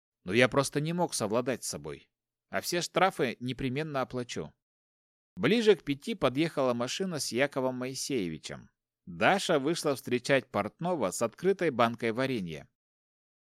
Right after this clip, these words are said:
"Как и обещала", сказала она,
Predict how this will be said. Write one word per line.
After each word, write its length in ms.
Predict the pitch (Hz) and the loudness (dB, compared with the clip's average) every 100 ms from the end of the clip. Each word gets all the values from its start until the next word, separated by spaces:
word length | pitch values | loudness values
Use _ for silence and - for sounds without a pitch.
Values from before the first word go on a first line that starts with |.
| _ | _
"Как 340 | - 110 117 - | -6 -6 -4 0
и 60 | |
обещала", 1000 | 101 92 80 139 - - 107 90 95 147 - _ _ - | 0 0 -2 -4 -4 -2 0 0 -2 -4 -10 _ _ -12
сказала 600 | - 131 113 120 113 101 | 4 6 6 6 6 4
она, 280 | 101 151 | 4 0